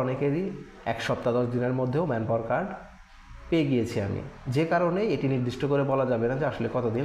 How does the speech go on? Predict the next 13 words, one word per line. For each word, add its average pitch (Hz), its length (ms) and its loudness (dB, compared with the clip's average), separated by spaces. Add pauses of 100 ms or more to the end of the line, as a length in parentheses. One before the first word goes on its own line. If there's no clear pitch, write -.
লাগবে। 110 220 -2 (840)
আপনার 151 340 2
কাজ 147 120 4 (100)
হবে 139 240 2
আপনি 139 120 -2 (100)
যাত্রী 123 320 0
হিসেবে 139 320 0
আপনার 123 240 0 (100)
সমস্ত 123 260 -2 (140)
ডকুমেন্টগুলো 123 540 0
আপনার 139 200 -2
রেডি 131 220 0
রাখা, 143 160 -2